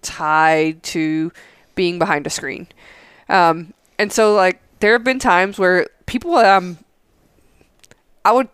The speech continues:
call them my friends, but, like, if I go to lunch with them or something, um,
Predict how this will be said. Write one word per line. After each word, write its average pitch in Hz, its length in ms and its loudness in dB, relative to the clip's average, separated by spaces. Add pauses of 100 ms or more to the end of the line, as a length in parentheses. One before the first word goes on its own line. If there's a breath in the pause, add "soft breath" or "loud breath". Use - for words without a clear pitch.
(120)
call 202 300 4
them 202 200 0
my 151 180 2
friends, 165 680 -4
but, 170 180 0
like, 165 240 0 (320 loud breath)
if - 140 -4
I 226 80 4
go 233 100 2
to 240 100 6
lunch 175 320 -2
with 240 120 -6
them 254 180 -4
or 269 60 -4
something, 269 580 -4 (680 soft breath)
um, 185 320 0